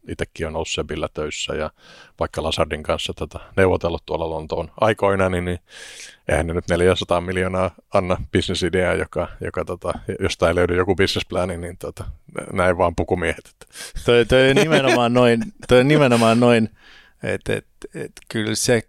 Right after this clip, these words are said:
Speaker 2: et saa pankilta rahaa tänä päivänä, niin siinä joutuu käymään melkoisen prosessin läpi, ja ne tarkistaa joka ikisen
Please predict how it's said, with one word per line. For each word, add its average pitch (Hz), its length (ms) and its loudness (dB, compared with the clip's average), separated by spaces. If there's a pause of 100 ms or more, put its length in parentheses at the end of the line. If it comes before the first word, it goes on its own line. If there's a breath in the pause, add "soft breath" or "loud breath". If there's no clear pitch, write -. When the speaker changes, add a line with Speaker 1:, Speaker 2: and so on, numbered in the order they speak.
(420)
Speaker 2:
et 120 180 -2
saa 135 260 4
pankilta 113 560 0
rahaa 107 420 2
tänä 110 220 -2
päivänä, 117 480 -4
niin 110 200 -10
siinä 117 240 2
joutuu 113 280 4
käymään 113 480 2
melkoisen 120 640 4
prosessin 104 500 -4
läpi, 101 300 -4
ja 98 140 -2
ne 104 80 -6 (100)
tarkistaa 123 480 0
joka 123 280 2
ikisen 127 520 -2